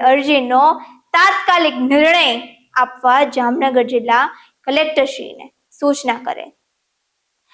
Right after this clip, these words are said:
અને સરકારી વકીલને જણાવેલ કે તાત્કાલિક ફોન મારફત કાલાવડ તાલુકાના મામલતદારને ફોન કરી જણાવો કે મનસુખભાઈ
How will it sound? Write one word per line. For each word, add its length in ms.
અને 200
સરકારી 680
વકીલને 580
જણાવેલ 500
કે 180
તાત્કાલિક 680
ફોન 300
મારફત 520
કાલાવડ 560
તાલુકાના 720
મામલતદારને 920
ફોન 340
કરી 300
જણાવો 500
કે 100
મનસુખભાઈ 800